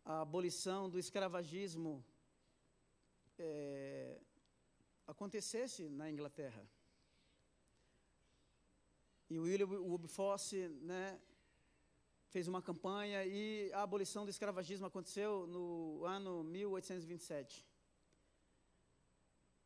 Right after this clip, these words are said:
Mas embora aqueles fazendeiros que já tinham escravos, continuaram mantendo alguns escravos,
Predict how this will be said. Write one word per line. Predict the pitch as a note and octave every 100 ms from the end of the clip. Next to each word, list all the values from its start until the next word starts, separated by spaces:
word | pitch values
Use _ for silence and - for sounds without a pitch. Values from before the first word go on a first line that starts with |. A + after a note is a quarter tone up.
| _
Mas | F3+ F3+
embora | F3+ F3 A3+ A3
aqueles | G3 F#3 G3 F#3+ F3 - - - _ _ _ -
fazendeiros | F#3+ F3 E3+ G3+ G#3 F#3
que | F3+
já | E3+
tinham | E3+ - F#3+
escravos, | F3 - G#3 G#3 G#3+ E3 D#3+ C#3 - -
continuaram | F3+ F3 F#3 F#3 F#3
mantendo | F3+ F3 E3+ G3+ G3+
alguns | F3 E3+
escravos, | D3+ - F#3 G3 F3+ F#3 -